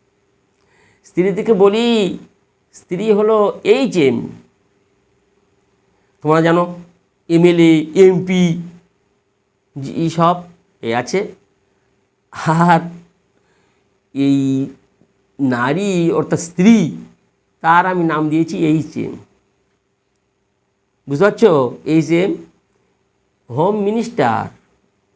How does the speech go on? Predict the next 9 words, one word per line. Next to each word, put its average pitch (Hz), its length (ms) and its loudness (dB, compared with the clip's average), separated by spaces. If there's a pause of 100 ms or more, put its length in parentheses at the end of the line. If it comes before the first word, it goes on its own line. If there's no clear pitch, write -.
(180)
জি, 113 260 -8 (1080)
minister 196 600 -2
of 226 480 0
home, 147 540 2 (840)
ঘরের 156 460 0
মিনিস্টার 208 520 -2
যে। 104 200 -10 (760)
মিনিস্টার 254 540 0
সাহেবা 247 640 2